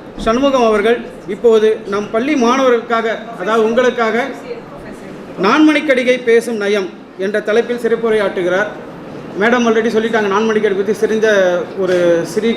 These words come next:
சிறு குறிப்பு மாதிரி கொடுத்துருக்காங்க. மத்தபடி நான்மணிக்கடிகை பத்தி சார் வந்து நிறைய சொல்லுவார் உங்களுக்கு. சொன்ன மாதிரி பதினெண் கீழ்க்கணக்கு நூட்கள்ல தான் இது வருது. அதாவது சங்க இலக்கியங்கள் ஒரு அறிமுகம்னு போன தடவை பார்த்தோம் இல்லையா, அதுல வந்து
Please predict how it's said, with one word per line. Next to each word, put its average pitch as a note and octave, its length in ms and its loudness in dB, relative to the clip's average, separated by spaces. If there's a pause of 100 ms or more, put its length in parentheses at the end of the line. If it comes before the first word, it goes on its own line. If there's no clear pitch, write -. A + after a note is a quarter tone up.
சிறு A3 200 2
குறிப்பு G3+ 260 2
மாதிரி G3+ 220 2
கொடுத்துருக்காங்க. F#3+ 500 2 (640)
மத்தபடி A#3 400 2
நான்மணிக்கடிகை A#3 720 2
பத்தி G#3+ 500 2
சார் A3+ 320 0
வந்து G#3+ 180 0
நிறைய G3 240 0
சொல்லுவார் F#3+ 300 2
உங்களுக்கு. E3 400 -2 (460)
சொன்ன G3+ 140 0
மாதிரி A#3+ 200 2
பதினெண் C#4+ 400 4
கீழ்க்கணக்கு A#3+ 480 0
நூட்கள்ல G3+ 380 2
தான் G#3+ 160 0
இது F3+ 140 4
வருது. F#3+ 320 2 (340)
அதாவது G3+ 180 0
சங்க A3 260 2
இலக்கியங்கள் B3 400 2
ஒரு A3 160 6
அறிமுகம்னு A3+ 480 0
போன G3+ 160 0
தடவை G#3+ 180 0
பார்த்தோம் G3+ 280 0
இல்லையா, F3 280 4 (540)
அதுல A#3 240 4
வந்து A#3 420 2